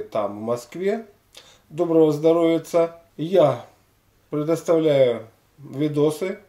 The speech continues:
для этого канала Доброго здоровица. И все желающие,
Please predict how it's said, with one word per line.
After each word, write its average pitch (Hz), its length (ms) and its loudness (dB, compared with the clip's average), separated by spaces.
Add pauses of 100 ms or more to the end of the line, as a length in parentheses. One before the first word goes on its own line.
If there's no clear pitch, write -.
(200)
для 135 460 0
этого 131 360 0
канала 127 580 0
Доброго 135 380 -4
здоровица. 127 760 -4 (280)
И 170 540 -6 (920)
все - 280 -4
желающие, 151 840 -2